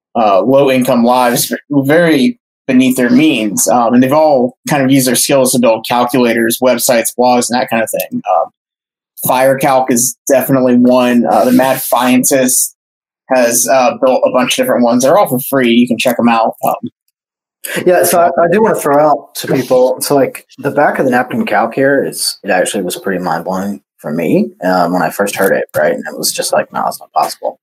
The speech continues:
Speaker 2: But if you research it, you know, there's actual data and papers to back it up. So the back of the napkin calc is really just twenty-five times your annual spend is what you need.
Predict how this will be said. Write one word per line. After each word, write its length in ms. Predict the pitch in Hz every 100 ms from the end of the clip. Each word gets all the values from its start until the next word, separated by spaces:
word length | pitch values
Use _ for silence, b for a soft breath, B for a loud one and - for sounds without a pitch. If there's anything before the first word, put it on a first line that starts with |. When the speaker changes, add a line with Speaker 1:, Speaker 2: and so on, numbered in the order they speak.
| -
Speaker 2:
But 80 | 101
if 140 | -
you 60 | 123
research 380 | 131 - 101
it, 240 | 87 92 -
you 80 | 92
know, 100 | 82
there's 200 | 80 85
actual 320 | 87 76 87
data 280 | 85 87 85 78
and 160 | 82 - _ B B B _ _
papers 340 | 117 92 90 -
to 60 | -
back 260 | 71 -
it 80 | -
up. 200 | - -
So 140 | - -
the 120 | - -
back 300 | 113 135 143
of 120 | 131
the 120 | 120
napkin 380 | 110 101 - 95
calc 340 | 92 87 87 _ b b b _
is 260 | 90 - 90
really 600 | 78 95 95 92 92 90
just 400 | 95 87 - -
twenty-five 640 | 101 95 90 95 85 -
times 440 | - 80 78 80
your 120 | - 73
annual 340 | 71 80 -
spend 540 | - - 73 85 143 _ _ _ -
is 180 | 71
what 160 | 82 65 -
you 60 |
need. 260 | - 50 -